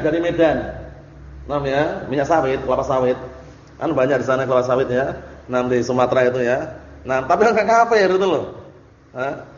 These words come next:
Kafir orangnya, anaknya ketika bapaknya meninggal nggak dapat warisan.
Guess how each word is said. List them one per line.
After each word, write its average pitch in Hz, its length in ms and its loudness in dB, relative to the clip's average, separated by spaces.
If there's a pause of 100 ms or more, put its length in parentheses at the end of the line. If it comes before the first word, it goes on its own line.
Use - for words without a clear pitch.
(160)
Kafir 240 320 4
orangnya, 214 480 2
anaknya 208 640 2 (800)
ketika 190 240 4
bapaknya 185 240 4
meninggal 196 480 2
nggak 139 240 4
dapat 147 160 0
warisan. 123 640 -2